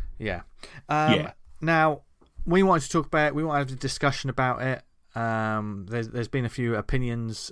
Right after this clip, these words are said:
Speaker 1: Um, you know, we put a little shout out to our folks as well. So we're gonna be talking about a few different aspects of this. Um,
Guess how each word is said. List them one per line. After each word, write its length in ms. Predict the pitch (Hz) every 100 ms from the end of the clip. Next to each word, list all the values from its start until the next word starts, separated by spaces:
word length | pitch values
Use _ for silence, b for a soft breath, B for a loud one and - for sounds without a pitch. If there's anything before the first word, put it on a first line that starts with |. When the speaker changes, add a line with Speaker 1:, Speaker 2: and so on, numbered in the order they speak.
| -
Speaker 1:
Um, 360 | 107 101 101 -
you 80 | 107
know, 100 | 101
we 60 |
put 180 | 101 -
a 40 |
little 180 | 110 107
shout 360 | 104 107 104 -
out 200 | 92 - -
to 280 | - 78 - - - - - _ _ _ _ 104
our 160 | 101
folks 340 | - 107 101 101
as 100 | 95
well. 320 | 107 107 104 b b b b b b b b b _ - - - -
So 260 | - 131 123
we're 80 |
gonna 120 | 135 160
be 100 | 147
talking 340 | - 170 156
about 140 | 139
a 40 | -
few 180 | - 139
different 300 | 131 127 -
aspects 640 | 120 - - 90 - - -
of 160 | 92
this. 540 | 92 123 180 - - - - - -
Um, 680 | 107 110 107 107 104 101